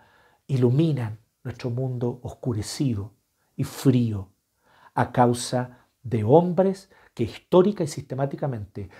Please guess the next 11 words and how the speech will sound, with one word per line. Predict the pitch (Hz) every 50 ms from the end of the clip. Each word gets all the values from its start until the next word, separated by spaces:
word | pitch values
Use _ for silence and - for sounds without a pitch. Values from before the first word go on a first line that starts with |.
| - - _
han | - 127 123 117
abusado | 110 98 117 107 - - - 147 151 175 185 175
de | 175 147
su | - 175 143
posición | - 147 - 151 143 - 156 147 139
de | 131 123
poder | - 135 127 123 139 151 160
y | 160
de | 143
sus | 135 - - -
privilegios | - 147 147 135 156 139 127 110 92 - - 98 95 - - _ _